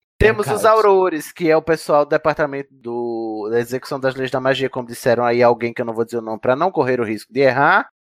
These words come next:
Speaker 2: E aí a gente tem vários aurores famosos, que é o Kingsley, Shacklebolt, a Tonks,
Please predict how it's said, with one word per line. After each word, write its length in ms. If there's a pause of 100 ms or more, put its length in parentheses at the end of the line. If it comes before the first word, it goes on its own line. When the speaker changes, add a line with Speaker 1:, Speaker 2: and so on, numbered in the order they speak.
(280)
Speaker 2:
E 100
aí 120
a 40
gente 180
tem 100
vários 280
aurores 360
famosos, 540
que 120
é 40
o 80
Kingsley, 500
Shacklebolt, 600
a 80
Tonks, 600